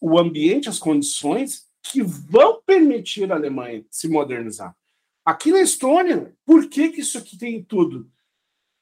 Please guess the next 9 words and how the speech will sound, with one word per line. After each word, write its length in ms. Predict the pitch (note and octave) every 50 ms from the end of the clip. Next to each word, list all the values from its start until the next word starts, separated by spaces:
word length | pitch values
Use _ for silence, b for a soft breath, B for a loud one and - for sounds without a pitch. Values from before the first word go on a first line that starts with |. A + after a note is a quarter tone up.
| _ _ _ _ _ -
Alta 280 | D#3+ F#3 A3+ A3 A#3
liberdade, 680 | A#3+ A#3 G#3+ A3 G#3 E3 D3+ B2 A2 G#2 F#2+ - - - _ _ _ _ _
alta 320 | - G#3 A3 A#3+ A#3 A#3 A3+
internet, 760 | A3 G#3 F3 G3 F#3+ E3 D3 C3+ C3 C3 - - - - _ _ _ _ _ _ _ _ _ _ _ _ _ _ _ _ _ _ _ _ _ _ - - _ _ _ _
pouca 420 | - C#4 D4 E4 F4 E4+ - B3+ A3+
burocracia. 800 | G3+ F#3 F3 F3 F3 D#3+ D3+ C#3 - - C3+ A#2 G#2+ G#2+ - _ _ _ _ _ _ _ _ _ _ _ _ _ _ -
Eu 160 | F3 G#3 B3+
não 240 | D4+ E4+ E4 C#4 -
perco, 800 | _ - E3+ F3+ A3+ C4 D4+ D#4+ - - - E3 C#3 A2+ G#2